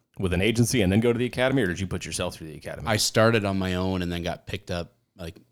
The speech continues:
Speaker 2: uh, you know, started doing the application process and started the process with the, with a few departments, but the one that I ultimately got hired at out of the academy.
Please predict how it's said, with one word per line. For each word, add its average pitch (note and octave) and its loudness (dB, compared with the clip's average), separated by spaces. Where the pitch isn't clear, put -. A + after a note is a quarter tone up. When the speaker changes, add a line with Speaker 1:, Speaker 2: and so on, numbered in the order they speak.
Speaker 2:
uh, E2 -12
you F#2 -12
know, E2 -10
started E2+ -6
doing E2 -8
the E2 -8
application D#2 -10
process E2 -6
and D#2+ -10
started E2 -8
the D#2+ -10
process D#2+ -8
with D#2+ -14
the, D#2+ -12
with E2+ -20
a F2 -16
few - -14
departments, D#2 -12
but - -14
the D#2 -16
one D#2 -12
that D#2 -12
I D#2+ -10
ultimately D2 -14
got D#2+ -10
hired D#2 -10
at D#2 -8
out D#2 -8
of D2+ -12
the C#2+ -12
academy. E2+ -14